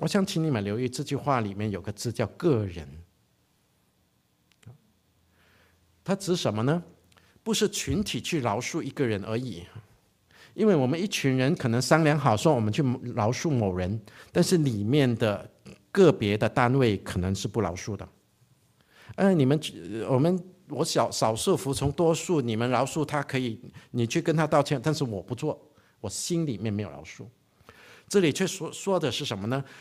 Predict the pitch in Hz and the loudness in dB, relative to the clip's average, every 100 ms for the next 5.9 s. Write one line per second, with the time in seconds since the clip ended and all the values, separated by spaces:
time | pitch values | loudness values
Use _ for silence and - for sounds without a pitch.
0 | - - 139 170 156 151 135 131 190 170 | -12 -2 0 0 2 2 4 4 4 6
1 | 160 120 107 - 156 117 113 120 131 117 | 6 4 0 0 2 2 0 -2 0 0
2 | 107 82 78 98 - 104 - _ _ _ | -2 -8 -14 -16 -16 -18 -20 _ _ _
3 | _ _ _ _ 113 - 123 113 123 151 | _ _ _ _ -10 0 2 2 2 2
4 | 117 139 123 113 - - - - 165 165 | 2 0 0 -2 -6 -14 -14 -6 -2 -2
5 | 104 110 117 123 110 101 127 101 95 | -2 -2 -2 0 -2 -2 -2 -4 -6